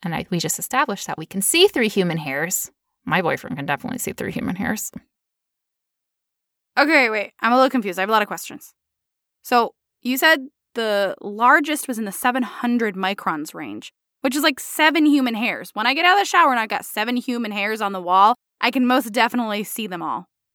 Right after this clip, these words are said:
Speaker 2: But if the average was a
Speaker 1: Only seven human hairs on the wall. When I come out, I have, like,
Speaker 2: Okay, seven in each
Speaker 1: fifty, hundred.
Speaker 2: area. You
Speaker 1: Oh,
Speaker 2: know,
Speaker 1: okay.
Speaker 2: like, there's, you know,
Speaker 1: Mm.
Speaker 2: that grouping of seven to thirty hairs. <laughs>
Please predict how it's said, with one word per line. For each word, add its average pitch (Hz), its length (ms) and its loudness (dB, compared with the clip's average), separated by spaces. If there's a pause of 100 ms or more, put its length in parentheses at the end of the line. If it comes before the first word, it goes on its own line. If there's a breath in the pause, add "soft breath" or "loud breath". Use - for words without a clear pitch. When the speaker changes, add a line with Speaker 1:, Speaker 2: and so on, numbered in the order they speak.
(540)
Speaker 2:
But 233 180 -4
if - 140 -4
the - 180 -8
average 254 400 2
was 254 80 -4
a 208 80 -2
Speaker 1:
Only 208 300 0
seven 185 420 -2
human 196 300 -4
hairs 170 260 -4
on 196 140 -6
the 185 80 -6
wall. 165 340 0
When 208 100 -6
I 202 120 0
come 233 120 -4
out, 226 120 2
I 262 80 2
have, 415 160 -2
like, 220 220 -4 (180)
Speaker 2:
Okay, 254 320 -2
seven 285 420 2
in 370 100 2
each 240 220 0
Speaker 1:
fifty, 185 60 -6
hundred. 170 160 -6
Speaker 2:
area. 220 640 -4
You 208 160 -8
Speaker 1:
Oh, - 60 0
Speaker 2:
know, 349 240 8
Speaker 1:
okay. 330 80 2
Speaker 2:
like, 254 120 -2
there's, 208 300 -6
you 214 100 -10
know, 185 60 -6
Speaker 1:
Mm. 185 80 -10
Speaker 2:
that 277 300 4
grouping 269 540 0
of 233 180 -10 (180)
seven 247 380 -2
to 240 120 -8 (120)
thirty 247 300 -6
hairs. 240 220 -10 (240)
<laughs> 330 1200 2